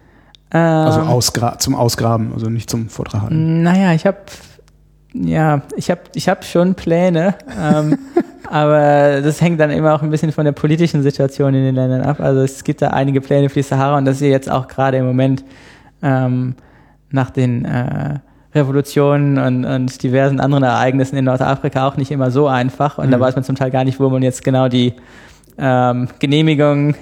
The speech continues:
Speaker 1: herbekommt und die <laughs> Militäreskorte und alles Mögliche. Da ist ja zum Teil auch einiges, ähm, äh, im Moment, äh, weitaus komplizierter, als es noch vor ein paar Jahren war,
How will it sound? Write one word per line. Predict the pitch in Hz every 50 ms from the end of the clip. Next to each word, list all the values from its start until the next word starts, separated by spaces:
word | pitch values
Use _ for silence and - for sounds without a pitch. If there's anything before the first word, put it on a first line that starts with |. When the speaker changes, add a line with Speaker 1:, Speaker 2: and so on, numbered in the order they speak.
| -
Speaker 1:
herbekommt | - 156 143 139 139 - - 147 143 147 147 123
und | 123 127 131
die | 131 131 143 139 110 - - - - - -
<laughs> | - - - - - -
Militäreskorte | 143 135 131 127 - - 139 - - 135 - - - 123 131 135 - -
und | - - 135
alles | - - 135 131 -
Mögliche. | 139 139 139 - 143 - - 147 143 131
Da | 131 135
ist | 131 127 - - - -
ja | 143 156 -
zum | - 139 135
Teil | - 139 131 -
auch | - - 131 - - - - - - - - - - - -
einiges, | - 156 135 135 135 127 135 135 - - - - - - - - - - - _ _ _ -
ähm, | - 135 127 127 127 127 139 - 135 135 - - - - _ _ _ _ _
äh, | 151 147 139 - - - - - 240 226
im | 185 139
Moment, | 135 135 131 131 131 131 - - - -
äh, | 247 - - - - - - -
weitaus | 131 135 135 135 -
komplizierter, | - - - - 131 123 - - 135 139 135 - 139 139 131 - - -
als | 190 143 139 135 -
es | 143 131 - - -
noch | 139 131
vor | - -
ein | - 127
paar | - - 131
Jahren | 123 127 127 139 147 139 131
war, | 135 135 139 135 135 - -